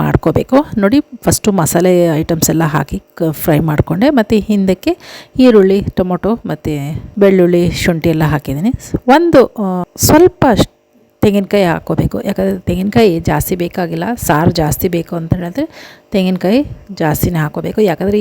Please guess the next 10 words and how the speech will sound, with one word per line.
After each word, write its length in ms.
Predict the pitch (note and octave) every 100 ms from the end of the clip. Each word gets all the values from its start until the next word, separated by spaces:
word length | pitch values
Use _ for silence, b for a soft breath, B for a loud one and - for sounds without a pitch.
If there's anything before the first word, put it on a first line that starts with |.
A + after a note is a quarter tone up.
| A3
ಇದಕ್ಕೆ 360 | A#3 - B3+ G#3 F3+ B B C4+
ಇದಕ್ಕಿನ 240 | - C4+ B3
ಬೇಳೆ 140 | G3 D#3+
ಸಾರು 240 | E3+ F3 F3+ D#3+
ಗಟ್ಟಿಯಾಗೇ 420 | D#3 - G3 F#3 F#3+
ಇರುತ್ತೆ, 240 | D#3 - F#3
ಅದರಿಂದ 300 | D#3 E3+ F#3 B3 F#3+
ನಾವು 120 | D#3
ಮಸಾಲೆ 320 | D3+ - F#3 E3
ಎಲ್ಲ 120 | F3+